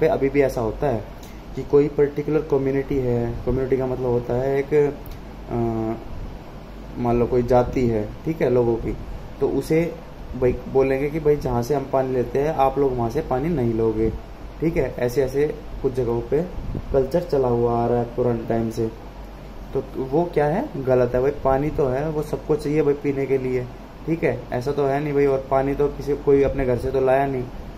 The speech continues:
नेचर देता है हमें पानी, प्रकृति से आता है, ठीक है। तो अब उस पर तो सबका हक है ना, तो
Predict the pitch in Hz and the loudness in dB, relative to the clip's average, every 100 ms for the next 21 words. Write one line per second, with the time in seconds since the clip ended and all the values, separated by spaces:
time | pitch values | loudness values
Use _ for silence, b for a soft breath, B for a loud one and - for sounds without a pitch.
0 | - - - 123 131 139 147 147 147 151 | -12 -12 -6 0 2 4 4 4 4 2
1 | 139 143 135 131 131 131 131 131 143 143 | 2 2 2 0 0 -2 0 0 0 2
2 | 131 - 127 120 120 - - 156 151 110 | 2 2 -2 -2 -6 -10 -4 0 0 -2
3 | - - - - - 139 135 143 - 165 | -8 -16 -18 -8 0 2 2 -4 0 0
4 | 165 165 151 - 160 147 - 131 185 117 | 0 -2 -4 2 4 4 2 -2 -2 -4
5 | - - - - - - | -6 -8 -6 -8 -8 -6